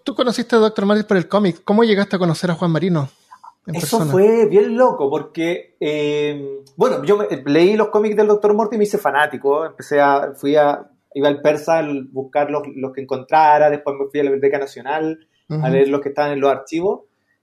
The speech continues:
Speaker 2: Y ahí encontré una historieta donde, que se llama La Isla del Sepulcro, donde el doctor Morty lo atrapan en una isla y lo encierran, y lo dejan ahí. Y después yo me di cuenta que todas las historias siguientes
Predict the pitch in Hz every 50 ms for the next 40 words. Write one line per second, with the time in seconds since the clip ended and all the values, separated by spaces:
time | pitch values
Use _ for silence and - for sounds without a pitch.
0 | _ _ - 131 156 165 175 208 226 247 269 269 240 - 233 214 208 220 233 240
1 | 240 233 - 214 226 220 226 240 233 233 233 226 220 214 - 170 - 180 185 202
2 | 196 196 196 190 202 214 208 208 - 202 214 214 214 214 - 233 226 220 220 214
3 | 208 214 202 185 185 - 196 180 196 214 208 208 220 196 202 196 175 190 196 202
4 | 214 214 208 202 185 170 170 185 208 208 208 220 208 202 190 170 156 - - 151
5 | 139 123 107 104 104 - _ _ - 143 147 156 160 156 165 151 139 123 113 110
6 | - _ _ _ 160 151 170 170 - 226 240 226 233 233 233 233 233 240 220 220
7 | 208 202 202 - 220 240 254 247 - - 262 262 262 262 - 220 196 202 277 294
8 | 247 - - 190 208 202 - -